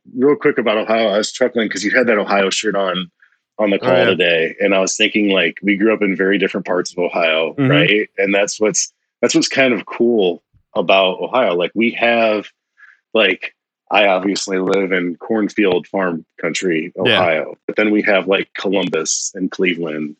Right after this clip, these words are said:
Speaker 1: and Cincinnati that are, like, real cities, right? And,
Speaker 2: Mm-hmm.
Speaker 1: and, um, it's like, you see those memes, it's like,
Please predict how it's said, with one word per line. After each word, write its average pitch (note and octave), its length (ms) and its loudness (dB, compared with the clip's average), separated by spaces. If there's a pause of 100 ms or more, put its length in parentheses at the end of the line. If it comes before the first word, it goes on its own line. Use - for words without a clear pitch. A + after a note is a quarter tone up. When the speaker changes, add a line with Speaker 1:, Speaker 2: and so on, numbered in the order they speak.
Speaker 1:
and E2+ 200 -6
Cincinnati E2 720 -4 (600)
that E2+ 100 2
are, F2+ 120 4
like, F#2+ 200 2
real A2 220 2
cities, G2+ 680 -2
right? F#2 400 0
And, F2+ 200 -2
Speaker 2:
Mm-hmm. C3 680 -4
Speaker 1:
and, F2+ 320 2
um, F2 420 2
it's A#2 160 -2
like, G2 160 0
you G#2 60 0
see A#2+ 140 0
those G2+ 160 0
memes, G2 240 0
it's F#2+ 140 -6
like, F2 300 0